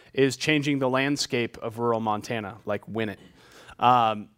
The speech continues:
and the, the film looked at everything from online dating to massive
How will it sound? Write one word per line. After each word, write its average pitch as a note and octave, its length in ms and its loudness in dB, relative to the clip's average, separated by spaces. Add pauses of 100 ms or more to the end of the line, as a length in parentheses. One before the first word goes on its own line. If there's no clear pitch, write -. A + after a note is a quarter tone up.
and D3 300 0
the, D3 100 2
the C3+ 180 -4
film G#3 460 4
looked D#3+ 240 -4
at D3+ 80 0
everything D#3+ 560 0
from C3 340 0
online D3 440 2
dating D#3 460 2
to B2 120 -8
massive C3+ 680 -2